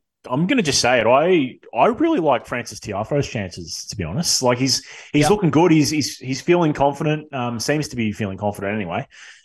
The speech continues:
Speaker 1: Um, and yeah, when he's,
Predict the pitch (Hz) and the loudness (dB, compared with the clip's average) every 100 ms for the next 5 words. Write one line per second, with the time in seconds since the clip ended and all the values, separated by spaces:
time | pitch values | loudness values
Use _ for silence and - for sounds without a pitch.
0 | - 120 123 123 120 120 - 123 135 135 | -2 2 2 2 -2 -4 -2 2 2 2
1 | 127 - - - - - _ _ _ _ | 0 0 0 0 -4 -12 _ _ _ _
2 | _ - 135 202 135 170 190 160 - - | _ -2 2 4 4 2 0 0 -2 -2
3 | - - | -6 -10